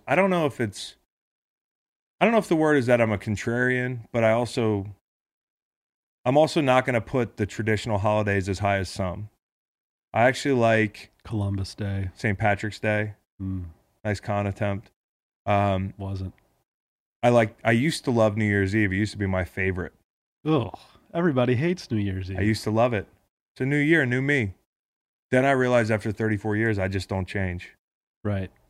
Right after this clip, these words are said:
Speaker 1: Um, now I enjoy it 'cause I can watch everybody's shitty resolutions that they'll never actually address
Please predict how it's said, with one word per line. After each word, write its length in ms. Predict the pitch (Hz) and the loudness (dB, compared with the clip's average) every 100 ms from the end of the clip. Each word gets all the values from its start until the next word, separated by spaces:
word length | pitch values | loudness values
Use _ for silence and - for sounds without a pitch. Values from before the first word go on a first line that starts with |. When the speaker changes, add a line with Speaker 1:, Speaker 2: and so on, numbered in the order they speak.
| _ _ _ | _ _ _
Speaker 1:
Um, 480 | 107 107 104 101 98 - - | 0 2 2 2 0 -6 -8
now 260 | 113 117 120 | -2 0 2
I 80 | 110 | 2
enjoy 260 | 101 104 | 2 0
it 60 | 101 | -2
'cause 140 | - | -4
I 60 | 101 | -4
can 140 | 98 | 0
watch 220 | 95 92 101 | 0 0 0
everybody's 540 | 95 92 95 92 90 | -2 0 0 -2 -4
shitty 360 | - 107 95 92 | -6 -4 -2 0
resolutions 1000 | 95 92 95 104 95 101 90 87 - - _ _ _ | -2 -2 -2 -2 -4 -6 -6 -6 -10 -20 _ _ _
that 140 | 101 92 | -6 -4
they'll 120 | 98 | -2
never 420 | 95 90 92 85 - _ _ _ 95 | -2 -2 -2 -4 -8 _ _ _ -4
actually 380 | 95 - 95 | -4 -4 -6
address 540 | 87 92 95 92 - | -4 0 0 0 -4